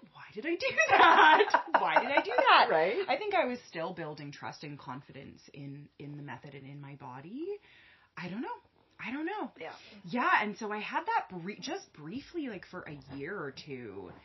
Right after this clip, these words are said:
Speaker 2: Mm-hmm.
Speaker 1: and then it just, like, one day hit me, like, "I d-, I don't want this in my body anymore. I
Speaker 2: Mm.
Speaker 1: just, I just don't want this,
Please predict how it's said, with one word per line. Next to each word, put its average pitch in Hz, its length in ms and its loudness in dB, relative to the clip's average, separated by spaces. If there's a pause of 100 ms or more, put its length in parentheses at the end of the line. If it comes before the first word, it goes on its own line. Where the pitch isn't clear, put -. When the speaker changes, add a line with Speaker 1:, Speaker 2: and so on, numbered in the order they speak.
(120)
Speaker 2:
Mm-hmm. 175 140 -10
Speaker 1:
and 190 160 -4
then 180 160 -4
it 160 120 -8
just, 190 420 -8
like, 214 340 -6
one 160 240 -8
day 147 180 -6
hit 143 260 -14
me, 139 240 -14
like, 92 280 -14 (180)
"I 165 140 -16
d-, 240 120 -16
I 160 120 -14
don't 185 240 -12
want 147 200 -12
this 120 160 -20
in 127 140 -16
my - 80 -16
body - 340 -20
anymore. - 540 -20
I 190 40 -8
Speaker 2:
Mm. 175 360 -2
Speaker 1:
just, 160 160 -12
I 143 100 -14
just - 280 -20
don't 117 240 -18
want 80 340 -20
this, - 160 -20